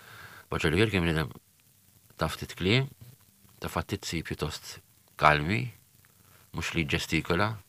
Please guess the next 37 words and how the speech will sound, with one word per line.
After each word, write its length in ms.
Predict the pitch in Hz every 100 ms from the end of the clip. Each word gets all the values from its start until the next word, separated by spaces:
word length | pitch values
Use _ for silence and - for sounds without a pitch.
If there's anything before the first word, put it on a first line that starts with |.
| -
qatt 380 | 85 - - -
li 160 | 78
jikteb, 380 | 71 - 92 98 - - -
jew 100 | 76
kważi 200 | 69 71
qatt 200 | 76 - -
li 120 | 73
jikteb, 320 | - 85 85 - _ _ - - - -
mhux 140 | 92 -
li 100 | 80
jtajjar. 440 | 80 78 90 98 - - - - -
Borg 140 | 73 80
Olivier 180 | 78
kont 240 | 78 76 - -
tist-, 260 | - - -
ma 120 | 82
kont 100 | 78
tirrispetta 340 | 76 - 80 78
għax 120 | -
qatt 140 | -
ma 80 | -
kien 160 | 78 71
jaf 260 | 71 - - - -
jagħmel 240 | - 78 -
ċerti 200 | 73 -
affarijiet. 540 | - 80 78 78 - - - - - - - - - -
Jiena 140 | -
faħartu 360 | 101 82 87 80
l-Borg 240 | 76 78
Olivier 280 | 78 82 85
għall-affarijiet 480 | 76 71 76 78 -
li 80 | 78
ma 120 | 73
kienx 240 | 73 -
jaf 120 | 76 80
jagħmel 240 | 73 71
ukoll, 280 | - 92